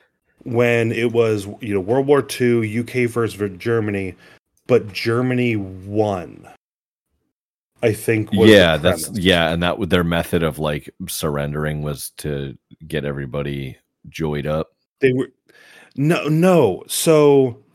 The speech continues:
Speaker 1: the joy was a reaction to the thing that's been deemed by the community as, uh, the,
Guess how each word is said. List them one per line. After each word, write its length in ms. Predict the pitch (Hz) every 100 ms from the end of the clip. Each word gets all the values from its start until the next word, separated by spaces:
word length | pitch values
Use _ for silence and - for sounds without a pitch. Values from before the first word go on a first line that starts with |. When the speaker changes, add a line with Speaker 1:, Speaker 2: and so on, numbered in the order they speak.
| _ _ _ _
Speaker 1:
the 160 | 123 123
joy 680 | 98 110 180 180 135 120
was 220 | 113 120
a 60 | 120
reaction 1040 | 110 110 107 135 147 - - 110 92 92 90 _ -
to 280 | - 123
the 140 | 110 110
thing 340 | - 131 123
that's 160 | 117 110
been 240 | 123 117
deemed 340 | 107 113 113 104
by 140 | 107
the 100 | 104
community 540 | 101 110 117 120 107 101
as, 380 | 101 104 95 - - - - _ _ -
uh, 160 | 117
the, 300 | 107 101 113